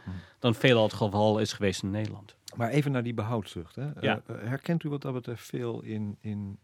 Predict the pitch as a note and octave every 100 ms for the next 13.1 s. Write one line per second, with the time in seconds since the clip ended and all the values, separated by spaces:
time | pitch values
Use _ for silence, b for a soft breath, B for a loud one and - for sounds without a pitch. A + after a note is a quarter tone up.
0 | _ - B2 A#2 G#2+ G2 - A#2+ A2 G2+
1 | F#2+ G2 G2 F#2+ - _ b b b b
2 | b - D3+ G2 G#2 A2 F#2 - D2+ -
3 | b b b b b b b b b b
4 | b b b b _ _ _ F#3+ D3 C#3+
5 | C#3+ C#3 C#3 - b b b b _ _
6 | - - F3+ F3 - - C3+ - - E3
7 | - C#3+ - - D3+ C3+ C3 - B2 A#2
8 | B2+ - - C3 A#2+ A2+ A2 - B2+ C#3
9 | C3+ C3 A2 - A2+ A2+ - G2+ A#2+ A#2+
10 | A#2+ A#2+ A#2 F#2 B2 B2+ - F2+ C3 A#2+
11 | A#2 G#2+ - - A#2 A#2 G2+ C3+ G2+ F#2+
12 | G#2 G#2 C3 G#2+ A2+ A2 A2 A2 A2 G#2+